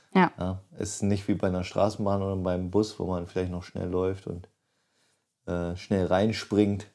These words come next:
Speaker 2: äh, wenn man zu spät ist, ist man halt zu spät. Und, äh, es ist eigentlich schwierig auch, bei der Bahn jetzt zu spät zu sein,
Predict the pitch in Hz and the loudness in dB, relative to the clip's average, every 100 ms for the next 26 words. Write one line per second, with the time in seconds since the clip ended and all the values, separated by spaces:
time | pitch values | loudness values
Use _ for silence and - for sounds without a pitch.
0 | _ _ _ _ _ _ - 92 90 87 | _ _ _ _ _ _ -2 0 0 0
1 | 92 92 - 90 - 90 - - - - | 0 0 -2 -8 0 0 0 -8 -12 -10
2 | 80 85 - - - 104 104 - - 92 | -6 -4 -4 -6 0 4 4 2 -6 -6
3 | - 98 101 104 - 92 95 117 123 131 | -2 0 0 -4 -8 -8 -6 -2 0 0
4 | 110 - 120 151 190 127 110 98 95 95 | 0 0 4 6 8 6 4 0 0 -2
5 | - _ _ _ _ _ - 85 101 104 | -10 _ _ _ _ _ 0 2 4 4
6 | 98 110 _ _ _ _ 95 98 117 117 | 2 -4 _ _ _ _ 0 2 4 4
7 | 117 - - - _ - 131 117 - 113 | 2 -2 -10 -16 _ 2 4 4 4 8
8 | 175 175 170 127 127 131 135 113 87 | 8 6 2 6 8 8 6 4 -2